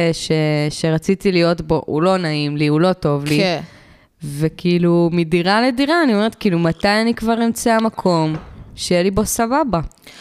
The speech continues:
Speaker 2: אבל זה לא כאילו, אם אנחנו כבר במשלים וכאלה דברים שהם נשגבים מבינתי, הרי את יודעת.
Speaker 1: כן.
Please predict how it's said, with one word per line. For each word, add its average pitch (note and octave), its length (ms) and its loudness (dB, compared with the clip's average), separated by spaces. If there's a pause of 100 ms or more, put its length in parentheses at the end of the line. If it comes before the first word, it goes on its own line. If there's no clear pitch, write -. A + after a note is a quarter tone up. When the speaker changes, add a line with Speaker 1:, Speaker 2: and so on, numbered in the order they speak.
(180)
Speaker 2:
אבל G#3 220 2
זה A3 180 2
לא A#3+ 180 4
כאילו, C4 200 4
אם A#3+ 60 0
אנחנו B3+ 220 0
כבר F#3 180 2
במשלים F3+ 720 2
וכאלה F#3 540 0
דברים F#3+ 560 0
שהם F3 180 -4
נשגבים E3+ 480 -2
מבינתי, E3+ 560 -2
הרי D3+ 180 -2
את D#3+ 140 -6
יודעת. D#3+ 560 -2
Speaker 1:
כן. E3+ 260 -2